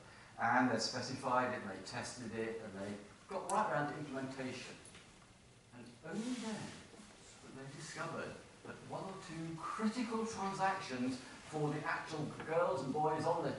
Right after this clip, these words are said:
on this till, that transaction seemed to be missing because the team who were specifying it didn't have the right expertise, the people who were testing, the end user testing, didn't have the right people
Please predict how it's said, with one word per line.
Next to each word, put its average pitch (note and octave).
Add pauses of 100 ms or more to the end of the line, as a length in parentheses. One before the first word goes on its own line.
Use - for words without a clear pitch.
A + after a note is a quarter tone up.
(140)
on G#3+
this -
till, B2 (1400)
that -
transaction D3+
seemed D3
to D#3
be G3
missing - (540)
because C3
the G#2+ (480)
team E3
who C3
were A2+
specifying C3+
it C3+ (640)
didn't G2+
have G2
the G2
right F#2
expertise, B2+ (640)
the G#2+
people B2+
who C3
were - (160)
testing, - (160)
the A#2+
end B2
user -
testing, - (640)
didn't D3+
have A2
the G#2+
right D#3+
people A2+